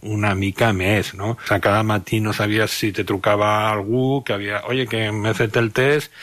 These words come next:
i he donat positiu". A, a l'estona te trucava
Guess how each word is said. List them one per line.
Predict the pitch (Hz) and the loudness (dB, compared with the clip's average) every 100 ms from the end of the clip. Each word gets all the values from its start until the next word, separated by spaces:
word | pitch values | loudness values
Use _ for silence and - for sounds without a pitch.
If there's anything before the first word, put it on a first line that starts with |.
| - - - | -18 -18 -6
i | 107 | -2
he | |
donat | 107 107 101 - | 0 0 -2 -2
positiu". | 104 110 104 95 | -4 -2 0 0
A, | 95 95 87 | 0 0 -2
a | 92 | 0
l'estona | 101 98 - 113 113 117 | 2 0 0 2 2 2
te | 120 | 2
trucava | 113 101 117 117 107 | 0 0 2 2 0